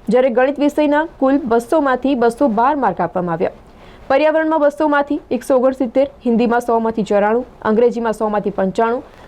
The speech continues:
વ્યક્તિ વિકાસમાં બસોમાંથી એકસો પંચોતેર ગુણ.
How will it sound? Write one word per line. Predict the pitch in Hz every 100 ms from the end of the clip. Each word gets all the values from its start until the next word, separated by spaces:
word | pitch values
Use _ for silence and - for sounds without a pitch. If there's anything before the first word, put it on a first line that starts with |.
| -
વ્યક્તિ | 240 285 339 311
વિકાસમાં | 311 294 294 285 302 240
બસોમાંથી | 247 294 269 247 254 294 - -
એકસો | - - 330 -
પંચોતેર | 294 285 339 339 330 254
ગુણ. | 170 -